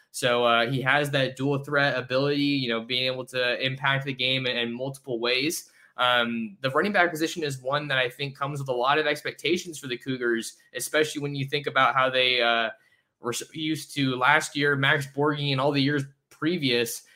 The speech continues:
Uh, Max Borghi had really been the, the guy that made that offense hum and, and really make it effective. Then you also had Deion McIntosh, who I believe was the former Notre Dame transfer. Um, a-, and now those guys are both gone. So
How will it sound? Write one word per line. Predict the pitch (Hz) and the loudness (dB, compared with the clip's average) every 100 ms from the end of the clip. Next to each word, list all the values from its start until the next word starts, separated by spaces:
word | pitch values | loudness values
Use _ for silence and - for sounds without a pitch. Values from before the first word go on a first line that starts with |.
| _ | _
Uh, | 120 123 | 2 2
Max | 123 135 139 | 4 2 2
Borghi | - 143 156 139 | -2 -2 0 2
had | 131 131 | 0 0
really | 143 139 | 0 0
been | 135 135 135 | 0 0 -2
the, | 123 | -2
the | 117 123 | -4 0
guy | 123 135 | 2 2
that | 127 117 | 0 0
made | 127 123 | 0 0
that | 120 | 2
offense | 123 131 131 120 117 - - | 2 2 -2 -4 -6 -10 -8
hum | - 147 143 | 2 4 4
and, | 113 | 0
and | 117 113 113 117 | -2 -2 -2 -2
really | 131 131 | -2 -2
make | 123 131 | -2 0
it | 120 | -2
effective. | - 147 147 135 110 - _ _ | 0 0 0 0 -4 -6 _ _
Then | 123 | -2
you | 127 | 0
also | 131 139 | 0 0
had | 127 135 | -2 0
Deion | 135 123 | 0 0
McIntosh, | 120 131 139 139 139 131 131 131 | 0 0 0 -2 0 2 2 0
who | 143 120 | -2 -2
I | |
believe | 120 123 131 | -2 -4 -4
was | 123 | -6
the | 113 | -10
former | - 131 131 123 | -4 -2 0 0
Notre | 127 120 | 0 0
Dame | 113 131 170 | -2 0 0
transfer. | 160 135 120 117 127 120 117 - _ _ | -2 -2 -2 -2 0 2 2 -4 _ _
Um, | 117 117 117 110 107 104 | 2 4 4 2 -4 -2
a-, | 131 | 0
and | 127 123 117 117 117 - | 2 0 0 -4 -8 -10
now | 113 120 127 | -2 2 2
those | - 160 143 | 2 2 2
guys | 135 131 | 2 2
are | 123 | -2
both | 120 135 131 | -2 0 0
gone. | 135 156 135 107 | -2 0 0 -2
So | - 120 117 | -2 0 -2